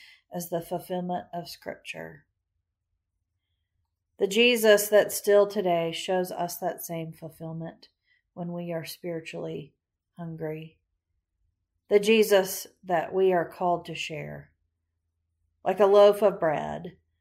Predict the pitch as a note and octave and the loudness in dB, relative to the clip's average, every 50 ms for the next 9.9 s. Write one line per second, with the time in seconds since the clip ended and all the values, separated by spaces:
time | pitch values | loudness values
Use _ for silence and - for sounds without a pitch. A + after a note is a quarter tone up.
0 | _ _ _ _ _ _ _ _ _ - - G#3 G3+ - G#3+ G3+ G3+ G#3 G#3 G#3+ | _ _ _ _ _ _ _ _ _ -2 0 0 2 2 0 4 6 6 8 8
1 | G#3+ G#3+ G#3+ G#3+ G#3 G#3 G#3+ G3+ - - G#3+ G#3 G3 F#3+ F3 - - - - - | 8 8 8 6 4 2 -6 -8 -6 -2 0 0 2 2 0 -2 -6 -16 -8 0
2 | G#3 G#3 G#3 G#3 G3+ G3 G#3 G3+ G3 - - - - E3+ E3+ E3 D#3 D#3 D#3 D#3+ | 2 4 4 4 4 4 2 0 0 -2 -6 -14 -14 -12 -12 -12 -12 -12 -10 -10
3 | E3 F#3 G3 - _ _ _ _ _ _ _ _ - F#3+ - G3+ - - G3+ G3+ | -10 -10 -12 -14 _ _ _ _ _ _ _ _ -6 -4 -4 -4 0 0 0 0
4 | G3+ G3 G3 G3 G3 G3 G3 F#3+ - - - - E3+ E3+ E3+ E3+ F#3+ G#3 G#3+ G#3 | 0 -2 -4 -2 -2 -4 -6 -8 -10 -12 -12 -12 -10 -10 -8 -4 -2 -2 -2 -2
5 | G#3 - A3 G#3 G3+ G3 G3 G3+ G3+ G3+ - - G3+ F3 E3+ F#3 F#3 F#3 F#3 - | -2 -6 -4 -4 -4 -6 -12 -14 -16 -16 -12 -12 -10 -6 -2 -2 -2 -2 -6 -8
6 | - D3 C#3+ C#3 - - - D3 D3 D3 D#3+ E3+ E3+ D#3+ D3 _ _ _ _ _ | -8 -8 -8 -8 -12 -16 -16 -16 -16 -16 -16 -18 -20 -20 -20 _ _ _ _ _
7 | _ _ _ _ _ _ _ _ _ _ _ _ _ _ _ _ _ _ _ _ | _ _ _ _ _ _ _ _ _ _ _ _ _ _ _ _ _ _ _ _
8 | _ _ _ _ - - G#3 G#3+ A3 G#3+ - - - - - F3+ G3 G3+ G3+ - | _ _ _ _ 0 2 4 4 4 2 -2 -10 -10 -8 -4 0 2 2 2 0
9 | - - - - - - F3 E3+ E3 D#3+ E3+ F3+ G3 A3 B3 C4 C4 - | -4 -10 -14 -12 -10 -8 -8 -8 -8 -8 -8 -8 -8 -8 -8 -10 -14 -18